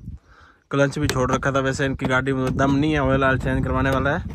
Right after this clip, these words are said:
वैसे अगर ये खींच लेती, अगर ये चाहता तो, उसका मुकाबला, वो तो बेचारी हल्की है, उसमें सारा वजन ही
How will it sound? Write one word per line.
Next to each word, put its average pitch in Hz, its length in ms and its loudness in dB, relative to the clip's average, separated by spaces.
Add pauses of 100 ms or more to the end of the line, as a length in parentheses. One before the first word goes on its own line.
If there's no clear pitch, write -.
(720)
वैसे 139 360 0
अगर 131 260 2
ये 139 180 4
खींच 185 360 4
लेती, 160 280 4
अगर 151 120 4
ये 147 100 4
चाहता 143 340 2
तो, 120 380 0 (1200)
उसका 165 220 2
मुकाबला, 156 440 4
वो 175 220 4
तो 170 100 -2
बेचारी 165 320 2
हल्की 143 260 2
है, 175 60 4
उसमें 165 160 -2
सारा 160 260 4
वजन 160 260 2
ही 180 100 0